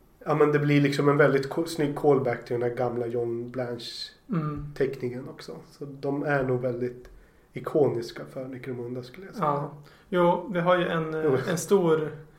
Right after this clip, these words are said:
Speaker 2: två meter stor papp, eh, ja, vad kallas
Speaker 1: Escher.
Speaker 2: det?
Speaker 1: Ja, vad, vad, vad precis, cutout, vad heter det?
Speaker 2: Cutout.
Speaker 1: Ja, på
Speaker 2: Cardboard cutout, ja, ja. Nästa gäng.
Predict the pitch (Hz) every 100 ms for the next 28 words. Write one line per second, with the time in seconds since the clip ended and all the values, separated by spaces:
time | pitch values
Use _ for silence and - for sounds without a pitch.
0 | _ _ _ 196 180 185 180 175 - 170
1 | 165 160 180 - - - 170 160 160 -
2 | - - _ _ _ _ _ _ _ -
3 | - - 165 151 - - 170 147 185 139
4 | 127 - - - 156 143 135 139 147 143
5 | 151 151 147 147 139 127 - - 156 -
6 | 117 - 139 139 196 196 175 175 175 143
7 | 143 131 127 131 - - - 185 165 160
8 | 156 156 160 - - - 175 - 185 -
9 | 160 156 - - - - - _ _ _
10 | _ 202 208 226 170 98